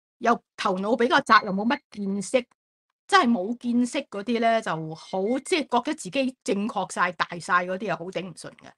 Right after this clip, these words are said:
兩黨嗰邊啊，即係民主黨嗰邊嗰啲，嗰啲，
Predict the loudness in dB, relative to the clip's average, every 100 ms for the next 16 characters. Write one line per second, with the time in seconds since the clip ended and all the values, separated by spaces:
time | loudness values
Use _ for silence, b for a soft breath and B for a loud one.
0 | b b b 0 4 4 6 6 6 2
1 | -2 -4 -2 -4 -4 -4 -4 _ -8 -6
2 | -4 -2 4 4 4 0 0 -4 -4 -2
3 | -2 -4 _ _ -6 -2 0 0 0 -2